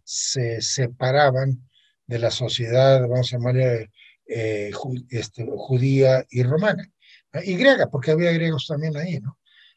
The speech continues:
Entonces se separaban de una manera muy inteligente y empezaban a decir lo propio. Pero lo importante, esto que dice aquí, para terminar con Valentín, la originalidad y poder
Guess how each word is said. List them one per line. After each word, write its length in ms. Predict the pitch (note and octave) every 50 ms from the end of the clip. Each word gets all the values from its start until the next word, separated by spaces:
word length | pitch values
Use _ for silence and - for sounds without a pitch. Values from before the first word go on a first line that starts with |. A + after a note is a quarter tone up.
| _
Entonces 340 | _ - C#3+ B2+ - D#3 C3
se 120 | - C#3
separaban 480 | C#3 C3 - D#3 D3+ D3 D3 D3 D3+ D3
de 100 | C3+ C#3
una 140 | C3+ C#3 C3+
manera 240 | C3+ C3+ C3+ C3+ C#3
muy 120 | D3 D3+
inteligente 800 | D#3+ D#3+ - F3 F3+ F#3+ - A3+ G#3+ F#3+ F3 - G#3+ A3+ A3+ A3+ _ _ _ _ _ -
y 280 | A3 A#3+ B3 A#3+ - -
empezaban 800 | - D3+ D#3 C#3 C3+ C3+ A#2+ - - C3 B2 C3 C#3 C#3+ C#3+ - _ -
a 100 | A#2 A#2
decir 400 | A#2 A2+ G#2+ - - A#2 G#2+ G2+
lo 360 | G#2 G#2 - - F#2+ F#2+ -
propio. 240 | - - - - - _ _
Pero 440 | - G3+ A3+ A#3 A#3 A3+ A3 - - -
lo 100 | C#3+ D#3+
importante, 880 | E3+ E3+ - E3 D#3+ C#3 - - G3 G3 F#3 F#3+ - G3+ G3 G3+ G#3 - _ -
esto 380 | - E3 E3 - - F3 E3 -
que 580 | - C#3 B2+ B2 A#2+ A2+ A2 G#2+ G#2+ G#2 G#2+ A2
dice 300 | A#2 C#3 C3+ - - D3+
aquí, 420 | C#3 - - D#3+ D3+ D#3 E3 - _ _ _ _ _ _ _ _
para 240 | - A#2+ A#2+ A#2 A#2+
terminar 460 | A#2+ B2 G#2+ A2+ A#2+ B2 C3 C#3+ C#3+
con 180 | C3+ D3+ D3 C#3+
Valentín, 640 | D3 D3 D3+ D#3 D#3+ D#3 - E3 D#3 D#3 E3 E3 _ _ _ _ _ _ _ _ _ _ _ -
la 320 | C3+ C#3+ D#3 D#3 D3 - -
originalidad 1400 | - D3 D#3 D#3+ D#3+ D#3+ D#3+ C#3+ C3+ - - D#3 D3 D3 D3 C#3+ C#3+ C#3+ C#3+ C#3 C3+ C3 B2 E3+ F#3+ F3+ C#3 A2 - - _ _ _ _ _ _ _ _ _ _ _
y 180 | - G3 D#3+ C#3+
poder 720 | B2+ - C#3 C#3 C3 C3 C#3+ D#3+ F#3 F#3 D#3+ B2+ A#2+ -